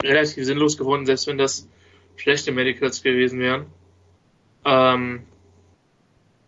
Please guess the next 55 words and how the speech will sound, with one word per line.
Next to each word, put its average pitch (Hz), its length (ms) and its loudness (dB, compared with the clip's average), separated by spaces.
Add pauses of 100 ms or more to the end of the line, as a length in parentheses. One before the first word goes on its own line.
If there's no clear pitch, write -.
dass 127 160 -2
er 143 60 4
dann 131 160 4
zurückgekommen 127 640 0
wäre. 120 100 -4
Es - 140 -12
hätte 139 140 0
für 147 100 2
mich 127 180 0
wenig 135 240 2
Sinn 131 180 0
gemacht, 120 360 -2 (280)
ähm, 127 280 -10 (160)
nochmal 127 240 -2
nach 127 100 0
Alabama 127 400 2
zu 127 140 -4
gehen. 127 100 2
Der 123 80 2
hat 127 80 2
alles 131 220 2
bewiesen, 135 320 -2
was 123 100 -2
er 120 60 -8
beweisen 117 360 -6
muss. 127 280 -10 (720)
Von 135 100 0
daher 139 140 2
für 147 100 0
mich 160 160 0
die 123 140 -2
einzige 151 360 -4
Entscheidung, 135 600 -2 (200)
äh, 131 80 -4
gut 151 240 -6
für - 160 -4
ihn, 143 220 -2
gut 143 200 0
für - 80 -2
die 131 100 2
Dolphins, 135 480 0
vielleicht 135 240 0
für - 80 -12
die 127 120 -4
Chargers, 131 400 0
wenn 127 60 -10
die 127 80 -4
Dolphins 127 320 -6
ihn 131 80 -18
nicht - 160 -20
wollen. - 160 -20 (800)
Schauen 139 220 0
wir 147 120 4
mal, 123 260 2
aber, 127 380 -6